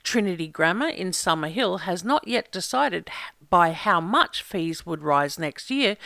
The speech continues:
but indicated the school had to offer competitive salaries if it wanted to retain staff. Trinity's budget preparation process will continue. The increase in salaries for New South Wales state school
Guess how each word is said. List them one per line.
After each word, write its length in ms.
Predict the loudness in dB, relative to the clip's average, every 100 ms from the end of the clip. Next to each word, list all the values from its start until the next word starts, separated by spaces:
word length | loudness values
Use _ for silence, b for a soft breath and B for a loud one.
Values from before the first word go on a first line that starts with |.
| B B
but 180 | 0 2
indicated 640 | 2 0 0 2 2 0 -2
the 100 | -6
school 420 | -2 0 2 0
had 280 | 2 2 2
to 120 | 0
offer 260 | 0 -2 -4
competitive 640 | -8 -6 -4 -4 -6 -6
salaries 600 | 4 6 6 4 0 -4 B B
if 240 | -2 0
it 80 | -2
wanted 400 | 0 -2 -2 -6
to 220 | -6 -4
retain 480 | -4 -6 -4 -6 -6
staff. 640 | -8 0 4 4 2 -4 -20 B B B B B B 2
Trinity's 500 | 4 6 4 0 2
budget 460 | 4 4 2 -4
preparation 640 | -4 -2 4 4 4 -4 0
process 600 | 2 2 0 -4 -4 0
will 200 | 0 2
continue. 720 | -2 -2 -2 -4 -4 -8 -12 B B B
The 140 | 2 2 4
increase 520 | 2 2 2 0 -2
in 120 | -4
salaries 540 | 2 4 6 4 0 -4
for 140 | -4
New 160 | -2 0
South 280 | 0 0 2
Wales 240 | 2 0
state 380 | -2 0 0 -2
school 280 | -4 -4